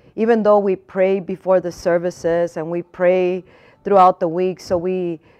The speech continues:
make sure that the word is, is being released in the Spirit of God. We always, always want to honor the presence of the Holy Spirit. Holy Spirit, I invite you, we invite you.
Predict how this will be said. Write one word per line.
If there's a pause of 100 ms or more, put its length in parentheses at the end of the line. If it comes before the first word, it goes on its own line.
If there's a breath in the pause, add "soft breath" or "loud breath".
make
sure
that
the
word
is,
is
being
released
in
the
Spirit
of
God.
We (100)
always, (100)
always
want
to
honor
the
presence
of
the
Holy
Spirit. (340 loud breath)
Holy
Spirit, (180)
I
invite
you,
we
invite
you.